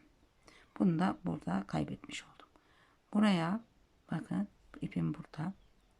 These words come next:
Orada bekletiyorum. Alıyorum. Çekiyorum. Kaydırıyorum arkadaşlar. Alıyorum. Kaydırıyorum.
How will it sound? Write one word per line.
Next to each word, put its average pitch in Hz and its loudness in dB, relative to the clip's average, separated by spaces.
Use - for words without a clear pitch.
Orada 170 2
bekletiyorum. 160 -6
Alıyorum. 180 2
Çekiyorum. - -6
Kaydırıyorum 160 -2
arkadaşlar. - -6
Alıyorum. 190 2
Kaydırıyorum. - -8